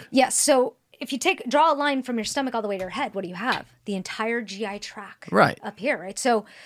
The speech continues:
Speaker 1: this
Speaker 2: So
Speaker 1: is
Speaker 2: it's
Speaker 1: a
Speaker 2: basically gas forms,
Speaker 1: It's, it's
Speaker 2: and then
Speaker 1: just
Speaker 2: it creates
Speaker 1: the,
Speaker 2: mucus.
Speaker 1: right, 'cause the waste has to go somewhere. It's trying to go through all the lymph, lymph nodes. So people who are taking lymph nodes out,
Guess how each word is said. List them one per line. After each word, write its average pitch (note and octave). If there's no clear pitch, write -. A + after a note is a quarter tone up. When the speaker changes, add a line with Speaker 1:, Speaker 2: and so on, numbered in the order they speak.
Speaker 1:
this F#3+
Speaker 2:
So C#3+
Speaker 1:
is B2
Speaker 2:
it's B2
Speaker 1:
a -
Speaker 2:
basically B2
gas A2
forms, A2+
Speaker 1:
It's, G#3+
it's A#3
Speaker 2:
and A#3
then A#3
Speaker 1:
just A3+
Speaker 2:
it -
creates A#3
Speaker 1:
the, G2+
Speaker 2:
mucus. G2+
Speaker 1:
right, D4
'cause A#3
the B3
waste D#4
has F4
to A#3
go G3
somewhere. A#3
It's -
trying F#4+
to C#4
go B3+
through A#3
all A3+
the G3+
lymph, F#3+
lymph B3
nodes. -
So G#3+
people D#4+
who D4
are B3
taking A3+
lymph A3+
nodes F#3
out, F3